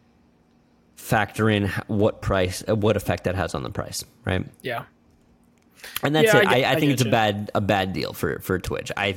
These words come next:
Speaker 1: I think Twitch is scared, and now more than ever, they're in a corner.
Speaker 2: Yeah, let me tell you something. All of this com-, like,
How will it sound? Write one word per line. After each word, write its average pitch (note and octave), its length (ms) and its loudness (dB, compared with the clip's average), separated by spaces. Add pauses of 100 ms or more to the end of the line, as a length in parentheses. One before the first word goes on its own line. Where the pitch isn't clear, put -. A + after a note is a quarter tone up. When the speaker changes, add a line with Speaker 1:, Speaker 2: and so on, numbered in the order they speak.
Speaker 1:
I G2 220 0
think G2 300 -2
Twitch - 240 -2
is F#2+ 100 2
scared, F#2 340 2
and F#2+ 160 4
now F2+ 480 0
more F#2 260 2
than F2 120 -2
ever, E2 240 -2
they're D2+ 180 -2
in C#2 100 -4
a B1 40 -6
corner. - 440 -6 (480)
Speaker 2:
Yeah, A#2 320 0
let E3 140 4
me D#3 80 4
tell D3+ 140 4
you D3+ 80 4
something. B2+ 440 0
All D3+ 280 6
of D3+ 80 2
this D3 200 4
com-, D3 400 -2
like, A2+ 440 -2